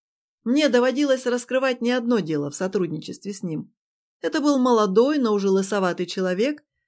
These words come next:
с чрезвычайно серьёзным лицом. Был Арсентьев несколько дубоват,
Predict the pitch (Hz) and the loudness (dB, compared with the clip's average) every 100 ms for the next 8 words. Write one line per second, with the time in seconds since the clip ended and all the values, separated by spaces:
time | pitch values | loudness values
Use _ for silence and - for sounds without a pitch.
0 | _ - 269 277 254 277 311 339 311 294 | _ -8 -4 -2 -2 -4 -4 -4 -4 -4
1 | 208 226 233 220 208 196 - 156 147 - | 0 0 0 -2 -2 -4 -6 -6 -8 -12
2 | _ _ _ _ 175 220 233 - 185 190 | _ _ _ _ 0 4 4 2 -4 -2
3 | 190 165 170 165 180 185 - 165 180 170 | -2 -2 -6 -6 -4 -4 -4 -12 -8 -6
4 | 185 254 330 240 - | -2 -2 -4 -8 -14